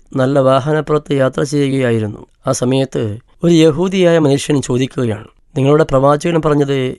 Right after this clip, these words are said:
എങ്ങനെ ശരിയാകും?" الدنيا سجن المؤمن وجنة الكافر. ഇമാം മുസ്ലിം റഹ്മഹുല്ല ഉദ്ധരിച്ച ഒരു ഹദീസ് ഉണ്ടല്ലോ,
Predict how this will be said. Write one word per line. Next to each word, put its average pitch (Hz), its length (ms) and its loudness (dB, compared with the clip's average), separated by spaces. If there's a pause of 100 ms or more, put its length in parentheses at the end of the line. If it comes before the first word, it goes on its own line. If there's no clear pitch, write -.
(100)
എങ്ങനെ 131 420 -2
ശരിയാകും?" 117 760 -6 (200)
الدنيا 151 540 2 (240)
سجن 139 420 -2
المؤمن 143 680 -2 (380)
وجنة 127 640 0
الكافر. 117 600 -4 (220)
ഇമാം 131 280 0
മുസ്ലിം 147 440 -2 (420)
റഹ്മഹുല്ല 131 460 -2
ഉദ്ധരിച്ച 127 380 -4
ഒരു 123 80 -2
ഹദീസ് 120 340 -4
ഉണ്ടല്ലോ, 107 340 -8